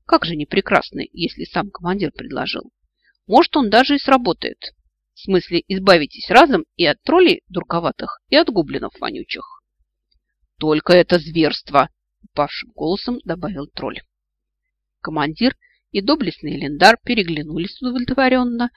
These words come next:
и снова безнадёжно уставились на мост. Шутки шутками, а как-то это укрепление надо было брать. Не ночевать же в болоте. «Командир, а командир?»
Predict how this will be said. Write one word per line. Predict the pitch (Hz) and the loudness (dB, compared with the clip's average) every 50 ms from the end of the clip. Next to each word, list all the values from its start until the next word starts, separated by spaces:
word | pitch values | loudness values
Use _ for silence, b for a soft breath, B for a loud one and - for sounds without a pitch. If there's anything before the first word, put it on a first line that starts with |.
| _ _ _ - | _ _ _ 4
и | 349 427 | 4 4
снова | - - - 196 180 180 185 | 4 2 0 2 2 2 0
безнадёжно | 170 - 156 170 - 147 143 139 - 180 208 247 - 285 | -2 -2 -8 -8 -6 -8 -6 -2 -2 -2 -2 0 -2 -2
уставились | 277 - - - - - 156 160 175 180 - - - | -4 -4 -6 -8 -8 -6 -4 -6 -6 -8 -10 -10 -10
на | 165 160 | -10 -10
мост. | - - - - - _ - - _ _ _ _ _ _ | -12 -14 -16 -16 -18 _ -20 -20 _ _ _ _ _ _
Шутки | - - - 226 240 - - - - 165 | -12 -8 -6 -6 -6 -8 -8 -8 -8 -6
шутками, | - - - 247 262 - - 190 196 170 156 - - _ _ | -6 -6 -8 -10 -10 -6 -6 -6 -4 -4 -8 -10 -12 _ _
а | - - - | -4 -4 -4
как-то | - - - - - - - 180 | -2 -4 -4 -4 -4 -2 -2 -2
это | 185 - 240 | -2 0 -4
укрепление | 240 - - 269 277 - 214 180 170 160 180 214 240 | -4 -2 -2 -2 -2 -2 -2 -4 -2 -2 -2 -2 -2
надо | 247 233 175 156 147 156 | 0 0 0 0 -2 -4
было | 156 160 165 160 190 214 | -4 -2 -2 -2 -2 -2
брать. | 226 262 277 262 196 - _ _ _ _ _ _ _ _ _ _ | 0 2 4 4 2 0 _ _ _ _ _ _ _ _ _ _
Не | - 185 180 | -2 0 0
ночевать | 180 180 - - 208 220 330 440 - | 0 0 0 -2 0 2 2 2 2
же | - - | 0 -6
в | 156 151 | -6 0
болоте. | 165 180 196 220 220 151 - - - - 80 - - _ _ _ _ _ _ _ _ _ | 2 2 2 2 0 -4 -6 -8 -8 -8 -8 -8 -12 _ _ _ _ _ _ _ _ _
«Командир, | _ - - 165 170 180 196 202 269 240 185 - _ _ _ _ _ _ _ _ _ _ | _ -8 -4 -2 0 0 0 0 0 0 0 -2 _ _ _ _ _ _ _ _ _ _
а | - 269 - | 0 0 0
командир?» | - - 359 320 247 214 180 170 143 | 2 4 4 6 4 4 2 -2 -4